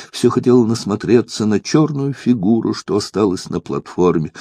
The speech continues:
но фигура вела себя странно, расплывалась. Или с глазами что-то было не так. «Таймс», Лондон,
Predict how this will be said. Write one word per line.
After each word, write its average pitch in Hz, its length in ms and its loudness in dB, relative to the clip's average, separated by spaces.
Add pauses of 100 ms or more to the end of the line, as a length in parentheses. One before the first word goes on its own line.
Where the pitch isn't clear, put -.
(220)
но 90 160 2
фигура 170 520 2
вела 139 340 2
себя 120 300 -4
странно, 67 840 -6 (580)
расплывалась. 57 1080 -8 (1500)
Или 76 240 -2
с 73 100 -6
глазами 82 540 -4
что-то - 340 -8
было 123 260 -2
не 123 140 -4
так. - 380 -8 (880)
«Таймс», 123 640 2 (340)
Лондон, 95 540 2